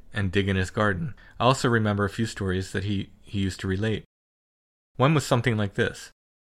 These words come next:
He was cutting wood, got tired, and so sat down to rest and smoke his pipe. He thought he was sitting on a black burnt log, but he went to strike his match on the log. This thing started to move. He jumped up and saw that it was a black snake,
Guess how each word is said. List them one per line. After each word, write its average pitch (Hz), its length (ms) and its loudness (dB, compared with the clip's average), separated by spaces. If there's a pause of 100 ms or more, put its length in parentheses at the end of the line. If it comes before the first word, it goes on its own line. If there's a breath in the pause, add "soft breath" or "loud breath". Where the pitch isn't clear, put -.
(120)
He 117 60 -2
was 104 100 -2
cutting 151 320 4
wood, 101 320 0
got 120 200 2
tired, 90 340 0
and - 160 -8
so 131 140 0
sat 123 280 0
down 101 260 0
to 101 60 0
rest 95 400 -4 (140)
and 101 100 -4
smoke - 280 -4
his - 120 -8
pipe. - 280 0 (800)
He - 100 -10
thought 151 220 6
he 139 80 6
was 101 100 2
sitting 101 240 2
on 92 100 2
a 87 60 0
black 95 300 0
burnt 98 200 -2
log, 107 380 2 (240)
but 101 100 -2
he 101 60 4
went 117 160 2
to 127 60 -2
strike 120 240 4
his 120 120 0
match 110 300 2
on 123 80 0
the 117 80 0
log. 87 360 -2 (200)
This 104 180 -4
thing 104 200 0
started 98 340 0
to 98 80 0
move. 82 340 -4 (600)
He 107 100 -2
jumped 113 320 2
up 104 320 2
and 107 140 -4
saw 117 160 4
that 113 100 4
it 110 80 0
was 113 160 0
a 104 60 -2
black 107 320 6
snake, 82 400 -6